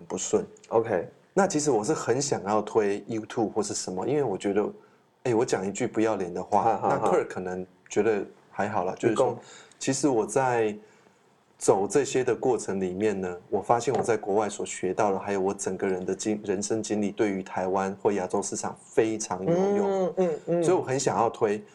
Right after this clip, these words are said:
Speaker 1: 可是我找不出一个适合的方式来，来推这个，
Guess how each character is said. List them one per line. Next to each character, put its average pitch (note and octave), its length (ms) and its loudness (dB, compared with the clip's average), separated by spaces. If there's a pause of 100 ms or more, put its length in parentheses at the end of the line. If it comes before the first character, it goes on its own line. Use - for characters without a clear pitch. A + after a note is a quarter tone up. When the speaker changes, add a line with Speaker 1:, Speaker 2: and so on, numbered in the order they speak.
(120)
Speaker 1:
可 B2 140 -2
是 - 100 2
我 A#2+ 260 4 (240)
找 F#2+ 200 2
不 C3 180 0
出 A#2+ 260 0
一 A2 120 -2
个 G2+ 120 0
适 A#2+ 240 -2
合 G2 160 -4
的 F#2+ 140 -6
方 G#2 180 -4
式 G#2+ 140 -4
来， F#2+ 220 -2 (480)
来 G2+ 160 0
推 A2 240 2
这 A2 100 -2
个， G2 160 -2